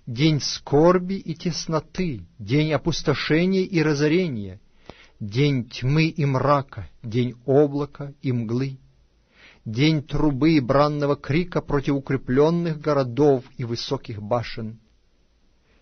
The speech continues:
И я стесню людей, и они будут ходить как слепые, потому что они согрешили против Господа, и разметана будет кровь их, как прах,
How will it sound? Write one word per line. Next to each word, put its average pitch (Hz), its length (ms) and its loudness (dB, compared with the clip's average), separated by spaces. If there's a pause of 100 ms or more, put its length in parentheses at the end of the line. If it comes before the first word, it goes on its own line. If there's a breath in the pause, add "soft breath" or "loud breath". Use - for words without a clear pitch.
(140)
И 143 100 -2
я 147 280 6
стесню 151 680 -4
людей, 139 560 -2 (480 soft breath)
и 139 120 4
они 151 180 4
будут 147 260 2
ходить 156 440 -2
как 165 200 0
слепые, 170 720 0
потому 139 340 -4
что - 200 -2
они 135 240 0
согрешили 131 800 -2
против 123 440 -4
Господа, 123 680 -4 (600 soft breath)
и 143 240 2
разметана 131 960 0
будет 151 400 -2
кровь 123 600 0 (140)
их, 139 300 -2
как - 260 -4
прах, - 600 -4